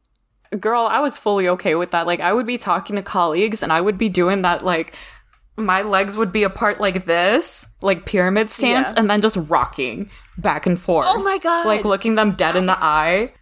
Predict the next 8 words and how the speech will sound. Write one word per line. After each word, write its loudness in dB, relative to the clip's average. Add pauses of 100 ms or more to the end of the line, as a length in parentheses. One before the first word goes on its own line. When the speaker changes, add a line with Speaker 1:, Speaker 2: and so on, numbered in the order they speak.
Speaker 2:
but -2
doing 0
the -2
rock. -2 (720)
Speaker 1:
So -2
I, 0 (120)
are 2
you, -6